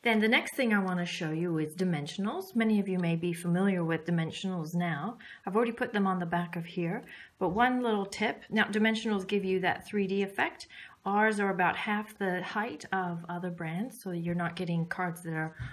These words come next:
overly tall or unstable, is I like to just press my thumb in the middle of them, and then you see the f-,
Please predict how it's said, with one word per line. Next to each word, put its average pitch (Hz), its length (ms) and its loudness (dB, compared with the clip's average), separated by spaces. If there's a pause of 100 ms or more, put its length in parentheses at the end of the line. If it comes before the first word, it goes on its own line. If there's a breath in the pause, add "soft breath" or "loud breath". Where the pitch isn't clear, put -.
(420 loud breath)
overly 180 460 2
tall 180 500 -4
or 165 260 -2
unstable, 170 800 -4 (320 loud breath)
is 196 180 0
I 220 160 4
like 220 200 2
to 190 80 -8
just 180 220 -6
press 233 300 -6
my 208 140 -2
thumb 208 580 -2
in 190 140 -2
the 180 60 0
middle 196 300 -2
of 175 180 -4
them, 175 340 -2
and 190 140 -4
then 180 120 -2
you 175 80 -4
see 185 240 -6
the 170 100 -6
f-, 170 60 -12